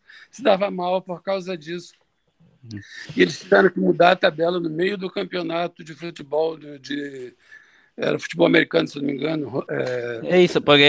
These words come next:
Speaker 2: eh, o carry over é justamente um, uma característica que não muda com a, a tabela. Te-, você tem que mudar realmente o isomorfismo da tabela, tem que ir para outra classe para realmente poder mudar o carry over. Se você muda, eh,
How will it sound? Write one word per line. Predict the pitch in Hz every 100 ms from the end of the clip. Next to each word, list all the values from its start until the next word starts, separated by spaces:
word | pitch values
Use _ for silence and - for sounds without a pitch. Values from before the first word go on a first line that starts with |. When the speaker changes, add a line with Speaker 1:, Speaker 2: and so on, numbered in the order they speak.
| 143 143
Speaker 2:
eh, | 131
o | 143
carry | 185 190 175
over | 175 196 185
é | 151 139 151
justamente | - 143 - 131 135 135 127
um, | 123 120 117 113 107 104
uma | - 120 127
característica | 120 117 - 117 131 - 143 123
que | 117
não | 110 139 170
muda | 156 165 156 135
com | 123
a, | 117 113 98 104
a |
tabela. | 110 113 127 117 104
Te-, | - 123
você | 120
tem | 143 151
que | 143
mudar | 143 135 170
realmente | 170 151 151 160 - 165 - -
o | - 131
isomorfismo | 123 135 127 123 165 165 147
da | 123
tabela, | 120 113 110
tem | 131
que | 139
ir |
para | 139 123 135
outra | 202 175
classe | 151 156 143 - 139 135 _ _ -
para | 123 123
realmente | 131 131 135 131 127 - _
poder | 113 123
mudar | 127 120 117 117
o | 110
carry | 117 110 110
over. | 104 95 92
Se | -
você | 101 - 156
muda, | 151 156 151 143 131 123
eh, | 117 110 101 82